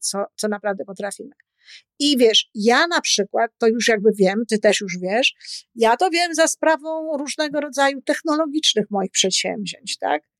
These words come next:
Kiedy się biorę za jakieś rzeczy technologiczne, to,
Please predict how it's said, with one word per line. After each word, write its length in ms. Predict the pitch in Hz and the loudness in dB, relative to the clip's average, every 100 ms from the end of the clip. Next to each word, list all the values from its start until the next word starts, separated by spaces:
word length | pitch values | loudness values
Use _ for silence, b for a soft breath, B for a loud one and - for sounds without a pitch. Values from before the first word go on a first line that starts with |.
| _ _ _ _ | _ _ _ _
Kiedy 180 | - 247 | -2 0
się 140 | 277 | 2
biorę 260 | 247 294 294 | 4 2 2
za 80 | 277 | -2
jakieś 260 | 262 247 | -2 -2
rzeczy 220 | 240 262 247 | -2 -4 -6
technologiczne, 1040 | 226 247 226 214 208 - - 190 220 294 - _ _ _ _ _ _ | -6 -2 -2 -2 -4 -2 -4 -2 -4 -4 -8 _ _ _ _ _ _
to, 380 | - 247 240 240 | 2 4 2 -2